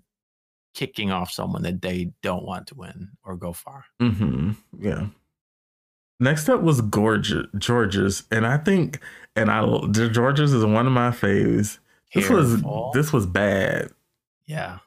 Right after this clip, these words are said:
Speaker 1: it was awful. <laughs>
Speaker 2: Like, I get what they were, they were trying to be funny, like, "Oh, here I am, nobody," but, like,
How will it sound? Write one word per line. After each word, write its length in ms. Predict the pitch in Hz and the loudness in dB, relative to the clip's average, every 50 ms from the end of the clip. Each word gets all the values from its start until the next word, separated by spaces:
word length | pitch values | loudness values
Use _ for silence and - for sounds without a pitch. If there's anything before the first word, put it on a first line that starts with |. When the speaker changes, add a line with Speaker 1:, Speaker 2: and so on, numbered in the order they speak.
| _ _ - | _ _ -8
Speaker 1:
it 60 | 104 | -6
was 100 | 107 98 95 | -4 -4 -4
awful. 380 | 92 92 92 - - 98 95 - | -4 -6 -8 -10 -14 -18 -18 -18
<laughs> 60 | - - _ _ - - | -20 -20 _ _ -4 0
Speaker 2:
Like, 300 | - 127 123 123 117 - | 2 4 4 4 2 0
I 80 | 139 143 | 0 0
get 320 | 131 113 123 143 151 - | 0 2 2 0 2 2
what 260 | 135 143 143 135 117 110 | 2 2 2 2 2 2
they 120 | 120 120 | 2 2
were, 100 | 117 113 | 4 2
they 300 | 110 104 - 104 123 120 | 2 2 2 2 2 4
were 160 | 117 117 117 | 4 2 2
trying 640 | 117 - - - - 117 107 113 117 123 127 135 127 | 0 -2 -4 -2 -2 0 0 2 2 2 2 2 2
to 120 | - - | 2 2
be 200 | 143 139 147 147 | 2 4 4 4
funny, 300 | 143 - - 143 143 147 | 2 2 2 2 4 4
like, 240 | 139 123 113 110 - - | 4 2 2 0 0 0
"Oh, 540 | 139 147 139 131 127 123 120 117 113 110 110 - - | 0 2 2 2 2 2 2 2 0 -2 -4 -4 -2
here 220 | 135 123 117 123 | 0 2 2 2
I 100 | 123 113 | 2 2
am, 480 | 117 123 127 127 120 120 113 - - 107 | 2 2 4 4 2 2 2 2 2 2
nobody," 1040 | 107 104 104 107 101 107 104 113 127 131 123 120 117 110 110 110 107 113 113 110 - - - - - - - - _ _ - | 4 4 4 2 2 2 0 0 0 0 0 0 0 0 0 0 0 0 0 -2 -6 -10 -20 -20 -20 -20 -20 -20 _ _ -4
but, 360 | 110 104 117 110 110 107 - | -2 0 2 2 2 2 2
like, 640 | 101 101 107 104 110 107 107 - - - - - | 2 2 2 2 2 2 0 -2 -4 -8 -14 -14